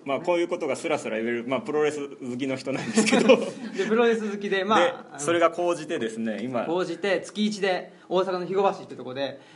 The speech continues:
Speaker 2: えー、こういうようなですね、
Speaker 1: マスクを。
Speaker 2: 怪しげな、ね、これブリティッシュバタードッグさんっていうんですけど、<laughs> この、まあ、あの、インディーレスラーの方と、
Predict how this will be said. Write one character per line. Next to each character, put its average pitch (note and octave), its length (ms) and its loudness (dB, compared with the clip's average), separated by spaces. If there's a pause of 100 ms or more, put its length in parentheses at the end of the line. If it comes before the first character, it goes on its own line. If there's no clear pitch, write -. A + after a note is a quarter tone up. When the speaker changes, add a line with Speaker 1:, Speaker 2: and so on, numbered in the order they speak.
(100)
Speaker 2:
え C3 80 -10
ー、 - 20 -8
こ F3+ 100 0
う F#3+ 40 6
い G3 40 4
う - 20 2
よ F3+ 60 0
う - 20 -4
な C3 80 -6
で - 80 -12
す - 80 -14
ね、 D3 320 -4
Speaker 1:
マ - 80 4
ス - 120 4
ク B3+ 80 8
を。 - 40 4
Speaker 2:
怪 C4 280 4
し B3+ 140 -6
げ A3+ 140 4
な、 G#3+ 240 4 (280)
ね、 A#3 140 2
こ A3 80 0
れ G3+ 60 0
ブ E3+ 100 0
リ G#3+ 160 4
テ G#3 80 -4
ィ - 20 -4
ッ - 40 -8
シ G#3 100 -8
ュ - 20 -6
バ F#3 120 2
タ F3+ 140 0
ー - 20 -6
ド F3 80 -4
ッ D3 60 -10
グ C#3 60 -16
さ C#3 120 -16
ん A#2+ 40 -16
っ - 20 -18
て - 100 -16
い C3 40 -10
う B2+ 40 -10
ん - 20 -10
で C3 80 -10
す - 600 -2
け C4 60 -4
ど、 A3+ 40 -10
<laughs> - 80 -18
こ G#3 80 -2
の、 G3 260 -2
ま F#3 200 -2
あ、 D#3 60 -6
あ - 20 -8
の、 D#3 120 -10
イ G#3 120 0
ン G#3+ 100 2
デ G#3+ 60 -4
ィ G#3 100 0
ー - 20 0
レ G3+ 100 0
ス E3 120 -10
ラ C#3 140 -8
ー - 20 -12
の C3 60 -14
方 C3+ 240 -14
と、 G#3+ 360 -4